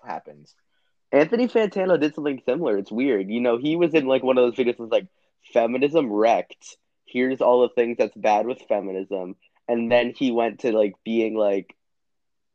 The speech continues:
Speaker 2: almost, like, an anarchist. I love that guy so much.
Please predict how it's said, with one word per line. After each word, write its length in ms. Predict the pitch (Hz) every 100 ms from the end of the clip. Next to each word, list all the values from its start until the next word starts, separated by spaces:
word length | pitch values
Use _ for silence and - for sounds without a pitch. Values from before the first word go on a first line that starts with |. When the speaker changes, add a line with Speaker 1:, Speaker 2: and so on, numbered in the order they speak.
| -
Speaker 2:
almost, 560 | 110 120 117 113 110
like, 360 | 117 104 95 - _ _ _ _ _ _
an 140 | 113 113
anarchist. 760 | 107 110 101 101 101 98 -
I 120 | 107
love 260 | 110 110 107
that 180 | 107 104
guy 200 | 104 95
so 160 | - 101
much. 500 | 98 92 90 - -